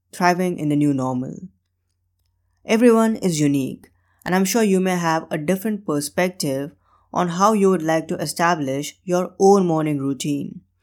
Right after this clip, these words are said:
Feel free to carve out your personal one based on what suits you best. Like I have said earlier,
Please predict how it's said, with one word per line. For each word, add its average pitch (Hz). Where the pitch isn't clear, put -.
Feel 240
free 156
to 165
carve 170
out 165
your 147
personal 196
one 143
based 180
on 160
what 185
suits 165
you 151
best. -
Like 208
I 208
have 196
said -
earlier, 135